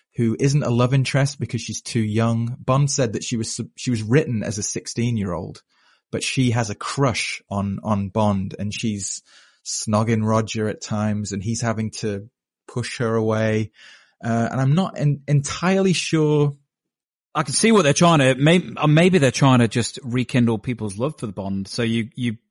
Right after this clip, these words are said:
Speaker 2: chuck in sycophants, but maybe don't pick a sixteen-year-old girl. Maybe go for a young boy, troubled boy or something. So everyone can, you could probably go with that.
Speaker 1: She's not particularly sexualized outside of just being in, in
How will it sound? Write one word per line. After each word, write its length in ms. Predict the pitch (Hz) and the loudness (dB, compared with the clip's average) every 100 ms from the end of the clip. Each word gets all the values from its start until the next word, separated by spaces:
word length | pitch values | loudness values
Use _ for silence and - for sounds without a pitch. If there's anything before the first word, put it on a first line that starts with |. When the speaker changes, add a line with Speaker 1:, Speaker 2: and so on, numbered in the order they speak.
| _ | _
Speaker 2:
chuck 240 | - 143 - | -4 -2 2
in 320 | 120 107 107 | 2 4 2
sycophants, 800 | - 160 156 117 98 - - - | 0 0 0 0 -2 -6 -10 -10
but 400 | - 127 117 - - - _ _ _ | -2 0 0 -4 -16 -20 _ _ _
maybe 280 | 123 139 147 | 0 2 4
don't 240 | 135 131 117 | 4 2 0
pick 160 | 123 | -2
a 40 | 113 | -2
sixteen-year-old 680 | 135 117 131 120 113 104 | -4 -4 0 2 2 2
girl. 240 | 127 123 110 | 2 4 4
Maybe 220 | 117 117 | 2 0
go 200 | 123 117 | -2 -2
for 300 | 104 120 110 | -2 -4 -2
a 40 | |
young 460 | 110 117 117 110 107 - _ | -2 0 0 -2 -4 -10 _
boy, 360 | 120 117 107 101 - | -2 0 -2 -4 -8
troubled 320 | - 123 110 | -4 -2 -2
boy 240 | 120 117 110 | 0 0 -2
or 60 | |
something. 500 | 104 104 101 104 101 - | -4 -6 -6 -6 -6 -8
So 200 | - 113 | -8 -6
everyone 340 | 107 107 104 - | -4 -4 -4 -6
can, 240 | 110 104 - _ _ _ | -8 -8 -10 _ _ _
you 80 | 139 | -4
could 140 | - | 0
probably 200 | 165 151 | 2 4
go 180 | 135 147 | 4 4
with 140 | 131 110 | 4 2
that. 260 | 107 107 - | -2 -4 -6
Speaker 1:
She's 120 | 180 | -4
not 160 | 226 | -2
particularly 480 | 190 - 180 185 143 | -2 0 0 2 0
sexualized 720 | 131 123 - 113 101 101 101 - | 0 -2 -4 -2 0 -2 -4 -4
outside 640 | 127 120 - 131 123 113 | -2 -2 -2 2 2 2
of 260 | 104 101 - _ _ _ - | 0 -4 -16 _ _ _ -14
just 320 | - 123 - | -8 -6 -2
being 220 | 135 123 120 | 0 2 0
in, 120 | 117 | 0
in 360 | - 113 107 | 0 -2 -4